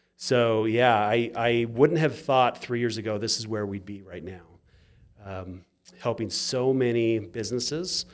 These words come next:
but also having an incredible executive team. And I can go into details of who everyone is, but, um, what's very clear is that what has helped me,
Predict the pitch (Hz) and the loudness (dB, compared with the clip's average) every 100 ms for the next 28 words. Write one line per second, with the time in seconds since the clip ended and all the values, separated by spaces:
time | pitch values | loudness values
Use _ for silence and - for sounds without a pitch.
0 | - _ _ 120 131 143 123 120 120 117 | -20 _ _ 0 2 2 0 2 2 0
1 | 113 107 104 - - 131 139 135 113 95 | -4 -6 -8 -12 -2 0 2 2 0 -2
2 | 110 104 104 101 107 98 107 110 123 113 | -6 -6 -8 -8 -8 -6 -6 -4 -2 0
3 | 107 104 113 101 104 101 98 98 98 98 | -2 -2 -4 -6 -8 -8 -8 -6 -6 -8
4 | - 104 104 98 98 98 101 95 101 98 | -10 -10 -10 -8 -6 -6 -6 -6 -8 -10
5 | - _ _ _ - 113 107 104 135 139 | -18 _ _ _ -10 -6 -6 -6 -2 0
6 | 120 131 165 165 - - 143 165 185 135 | 4 8 10 8 4 0 2 2 2 2
7 | 120 104 113 113 - _ _ _ _ 123 | 0 0 -2 -4 -8 _ _ _ _ -4
8 | 120 - 151 147 127 135 131 104 | -4 2 2 2 2 4 4 4